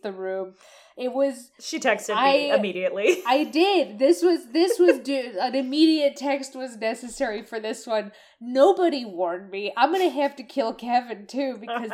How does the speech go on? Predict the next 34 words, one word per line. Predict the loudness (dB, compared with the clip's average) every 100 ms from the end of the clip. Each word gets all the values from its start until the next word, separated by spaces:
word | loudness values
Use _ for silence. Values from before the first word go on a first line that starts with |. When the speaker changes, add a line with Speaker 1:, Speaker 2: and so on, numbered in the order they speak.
| -4
Speaker 1:
they | 2 4
Speaker 2:
<laughs> |
Speaker 1:
didn't | 2 0 -6 -6
warn | -4 -4 -10
me. | -10 -10 -16 -20 -6 -2
Speaker 2:
I | -2 -2 4 4 6
do | 8 10 10
a |
lot | 8 6
of |
Speaker 1:
Everyone, | 4 2 2 2 0 -10 -20 -20 0
all | 4 6 4 2
of | 6
you, | 6 6 6
every | 6 6 4 0
single | 2 2 2 2 2
one | 2 0
of |
you | -4 -8
listeners | -2 -2 -2 -2 -2 -2
who | -6
emailed | -6 -4 -2 0 0
us | 0 -2
and | -8
was | -8 -6
like, | -2 -2 -4 -12 _ 0
"But | 2
the | 2
second | 4 2 4 0 0
game | -2 -2
is | 0
gonna | 2 2
be | 0 -2
better," | 2 2 0 -6